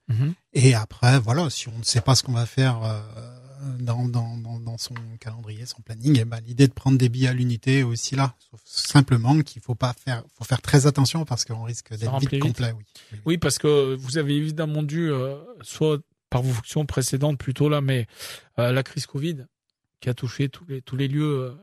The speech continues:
Speaker 1: les lieux culturels. Euh, moi, j'ai l'impression qu'aujourd'hui, en tout cas, c'est ce que disent la, la plupart des, des gens qui organisent des, des soirées, des concerts, des choses comme ça. Ils ont l'impression que les gens s'y prennent au dernier moment.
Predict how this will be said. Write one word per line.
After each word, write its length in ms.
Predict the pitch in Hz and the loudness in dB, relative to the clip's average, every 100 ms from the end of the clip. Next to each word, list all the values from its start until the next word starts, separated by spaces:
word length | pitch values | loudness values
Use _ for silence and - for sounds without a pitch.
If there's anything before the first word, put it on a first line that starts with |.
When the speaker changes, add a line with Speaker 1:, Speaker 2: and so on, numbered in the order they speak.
| 240 | -16
Speaker 1:
les 140 | 202 135 | -2 2
lieux 160 | 139 | 2
culturels. 540 | 143 139 127 139 147 185 _ _ _ _ _ - | 0 -2 -2 -2 -2 -6 _ _ _ _ _ -4
Euh, 320 | 135 131 127 | 0 0 0
moi, 180 | 127 160 | 2 2
j'ai 140 | 165 151 | 4 2
l'impression 420 | 143 - 135 190 | 0 -2 -2 -2
qu'aujourd'hui, 380 | 151 131 127 165 | -2 0 0 -2
en 80 | |
tout 100 | 143 | -4
cas, 140 | - 147 | -2 -2
c'est 160 | - | -2
ce 100 | 123 | -4
que 80 | - | -4
disent 300 | 131 147 151 | -2 0 0
la, 180 | 131 120 | -2 -2
la 140 | 120 | -4
plupart 340 | 127 139 - 143 | -6 -4 -4 -4
des, 240 | 131 123 | -4 -4
des 160 | 123 127 | -4 -4
gens 220 | 123 139 | -2 -4
qui 100 | - | -4
organisent 420 | 113 120 131 135 | -6 -4 -4 -4
des, 280 | 120 110 107 | -6 -10 -10
des 160 | 113 117 | -6 -6
soirées, 420 | - 123 113 131 | -4 -4 -2 -4
des 140 | 127 | -4
concerts, 420 | - 135 - 135 | -8 -10 -8 -6
des 60 | 131 | -6
choses 220 | 123 135 | -6 -6
comme 180 | - 120 | -6 -6
ça. 160 | 160 175 _ _ _ _ _ - | -6 -10 _ _ _ _ _ -8
Ils 60 | - | 0
ont 40 | |
l'impression 400 | 143 - 139 175 | 2 2 -2 -4
que 80 | 170 | -4
les 100 | 139 | -2
gens 100 | 139 | -2
s'y 160 | 156 - | -4 -8
prennent 220 | - 139 | -8 -6
au 60 | 139 | -4
dernier 280 | 135 143 | -4 -4
moment. 300 | 160 139 131 | -6 -8 -12